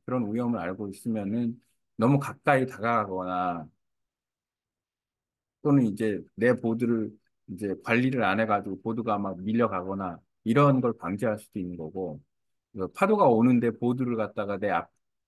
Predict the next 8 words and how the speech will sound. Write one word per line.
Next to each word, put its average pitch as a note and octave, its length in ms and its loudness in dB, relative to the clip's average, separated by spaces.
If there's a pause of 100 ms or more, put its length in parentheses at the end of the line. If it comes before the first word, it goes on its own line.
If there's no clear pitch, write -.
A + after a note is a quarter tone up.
(120)
앞에 G#2+ 300 -4
두어서 G2 300 -4
보드에 A2 400 -2
부딪힌다거나 F2 960 -8 (380)
이런 C#3 280 4
걸 B2 200 4
갖다가 A2+ 540 -2
이제 G2+ 360 -6